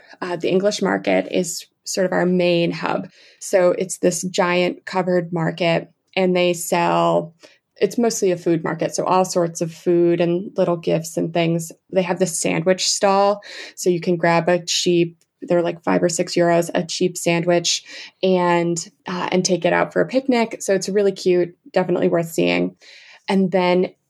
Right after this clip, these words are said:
the, we have the, our kind of main commercial street is Oliver Plunkett Street. So that's where you'll find most of the pubs and, and some of the shopping. So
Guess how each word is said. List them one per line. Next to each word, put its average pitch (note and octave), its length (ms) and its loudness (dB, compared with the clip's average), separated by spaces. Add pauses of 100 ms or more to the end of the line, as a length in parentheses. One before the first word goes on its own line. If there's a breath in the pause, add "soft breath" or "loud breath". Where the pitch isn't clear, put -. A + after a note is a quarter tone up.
the, F#3 200 -2
we F#3 120 0
have F#3+ 220 -2
the, G3 120 -2
our F3 160 2
kind G3 200 -2
of F3 120 -4
main F3 640 2 (640 loud breath)
commercial F#3 440 0
street F3 680 0
is F3 540 0
Oliver F3 260 2
Plunkett F#3 400 0
Street. D4 460 0 (220 loud breath)
So - 140 0
that's G3 260 0
where G#3 100 2
you'll G3 80 4
find F3+ 380 2
most F3 260 -2
of F3+ 100 -6
the F3+ 80 0
pubs G3+ 720 0
and, F3+ 420 0
and F3 260 0
some F3+ 140 0
of F3 140 -2
the F3 100 -2
shopping. F3+ 800 0 (260 loud breath)
So F#3 480 0